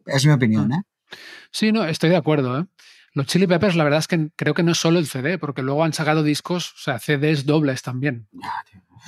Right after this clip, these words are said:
Speaker 1: Stadium, Arcadium y, aparte es que son muy malos en directo. Es que este es otro tema que nunca he entendido. O sea, es, ¿pero en serio? O sea, yo mira que los he vi-, bueno, hubo ya una vez, de hecho,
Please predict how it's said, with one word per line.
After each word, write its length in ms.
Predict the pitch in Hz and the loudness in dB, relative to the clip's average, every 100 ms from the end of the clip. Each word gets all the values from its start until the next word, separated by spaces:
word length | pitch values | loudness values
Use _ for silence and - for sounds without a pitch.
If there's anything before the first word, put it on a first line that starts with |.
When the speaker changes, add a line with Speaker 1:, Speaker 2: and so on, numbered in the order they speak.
| - | -12
Speaker 1:
Stadium, 420 | - 117 120 131 | -2 0 2 2
Arcadium 720 | 113 110 117 113 117 117 113 | 0 0 0 0 0 -4 -6
y, 160 | 101 98 _ - _ _ _ _ _ _ _ _ | -8 -12 _ -20 _ _ _ _ _ _ _ _
aparte 320 | - - 135 | -10 -4 2
es 120 | 170 - | 2 4
que 80 | |
son 240 | 160 156 156 | 4 6 6
muy 120 | 156 | 6
malos 340 | 143 160 127 | 6 4 2
en 100 | 123 | 0
directo. 400 | 117 117 113 - | 0 -2 -6 -4
Es 100 | 113 | -4
que 80 | - | -4
este 160 | - - | -4 -2
es 80 | - | 0
otro 240 | 156 139 | 2 2
tema 220 | 139 131 | 4 2
que 100 | 131 | 2
nunca 220 | 123 123 | 0 0
he 0 | |
entendido. 460 | 170 160 113 156 147 | -2 0 0 0 0
O 100 | 110 _ _ _ | -4 _ _ _
sea, 380 | - - 117 113 | -10 -2 0 0
es, 280 | 117 - - | -2 -4 -4
¿pero 340 | 120 107 104 107 | -4 -4 -4 -2
en 80 | 104 | -2
serio? 440 | - 185 123 190 | -2 -4 0 0
O 840 | 233 - _ _ _ _ _ _ | 0 -4 _ _ _ _ _ _
sea, 160 | - 113 | -10 -4
yo 160 | 120 131 | 0 2
mira 180 | 143 | 2
que 60 | 156 | 2
los 160 | 165 156 | 0 0
he 80 | |
vi-, 120 | 139 139 | -2 0
bueno, 260 | 151 131 | 2 4
hubo 180 | 135 151 | 4 2
ya 160 | 151 151 | 2 2
una 160 | 160 | 2
vez, 220 | 139 175 | 2 0
de 100 | 156 | 0
hecho, 480 | 147 - 160 156 156 | -2 -2 0 0 -2